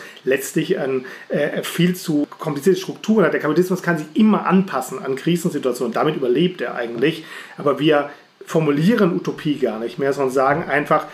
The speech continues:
naja gut, das große Ganze können wir nicht verändern, aber wir können jetzt anfangen,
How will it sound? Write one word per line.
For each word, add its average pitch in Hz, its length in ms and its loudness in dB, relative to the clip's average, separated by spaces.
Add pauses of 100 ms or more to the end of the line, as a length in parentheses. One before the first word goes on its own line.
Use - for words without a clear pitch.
(180)
naja 147 220 4
gut, 185 200 4
das 139 140 -4
große 160 300 2
Ganze 190 400 4
können 175 220 2
wir 135 60 0
nicht 170 200 2
verändern, 180 420 4
aber 156 140 4
wir 147 100 2
können 160 200 2
jetzt 131 120 -4
anfangen, 160 540 2